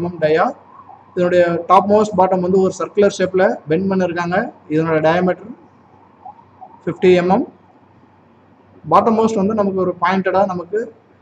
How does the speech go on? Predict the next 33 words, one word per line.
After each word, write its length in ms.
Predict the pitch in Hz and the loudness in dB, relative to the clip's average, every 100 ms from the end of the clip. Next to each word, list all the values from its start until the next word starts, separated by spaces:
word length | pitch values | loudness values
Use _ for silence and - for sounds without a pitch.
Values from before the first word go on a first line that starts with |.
| _ _ _ _ _ _ _ - - _ - _ _ _ _ _ _ _ _ _ | _ _ _ _ _ _ _ -20 -20 _ -20 _ _ _ _ _ _ _ _ _
ஃபிக்ஸ் 180 | 190 170 | -10 -6
பண்ணிருக்காங்க. 400 | 196 185 170 170 | -2 0 0 -2
ஒரு 180 | 190 175 | -2 -2
பாயிண்டட் 300 | 170 185 185 | -2 -2 -4
ஷேப் 280 | 170 185 185 | -6 -4 -4
நமக்கு 380 | 185 175 160 208 | -6 -8 -8 -8
கன்வெர்ட் 280 | 175 175 180 | -4 -2 -2
பண்ணிருக்காங்க. 520 | 175 170 156 160 185 247 _ _ _ | -2 -4 -4 -4 -6 -8 _ _ _
இதனோட 280 | 175 165 165 | -4 -2 0
லென்த் 260 | 165 196 196 | 0 0 0
வந்து 200 | 190 233 | 0 0
ஃபோர் 260 | 233 175 | 2 2
ஹண்ட்ரட் 320 | 180 175 180 175 | 2 2 0 0
எம்எம். 260 | 156 165 247 - - | 0 -2 -6 -8 -14
இது 160 | 165 180 | -4 -2
எதுக்காக 400 | 190 226 220 202 | 0 2 2 2
யூஸ் 140 | 202 | 0
பண்றாங்க 360 | 196 196 190 175 | -2 0 0 -4
அப்படின்னா, 340 | 170 175 226 320 _ _ _ _ _ _ _ _ _ _ - | -6 -2 -2 -2 _ _ _ _ _ _ _ _ _ _ -4
செயினுடைய 580 | 185 240 240 220 220 247 - - | 0 4 6 6 6 2 -4 -4
பாயிண்ட்ஸை 340 | 185 208 214 202 | 2 2 2 0
லொகேட் 240 | 175 208 190 | 0 0 0
பண்ணி 200 | 185 196 | -2 -2
காட்டுறதுக்காகவும், 800 | 202 160 165 160 160 151 165 233 - _ | -4 -6 -6 -6 -4 -4 -4 -8 -12 _
இன்டர்மீடியட் 380 | 185 214 247 240 | -4 0 4 4
ஸ்டேஷனை 340 | 220 190 185 175 | 4 -2 -2 -6
ஃபிக்ஸ் 240 | 165 - | -10 -6
பண்றதுக்காகவும் 380 | 185 180 160 185 | -4 -2 -2 -4
நமக்கு 260 | 185 170 | -6 -10
இந்த 140 | 185 156 | -8 -2
ஏரோஸ் 440 | 156 160 196 - | -2 0 -4 -6
யூஸ் 180 | 190 - | -10 -8
பண்றாங்க. 280 | 143 135 | -8 -8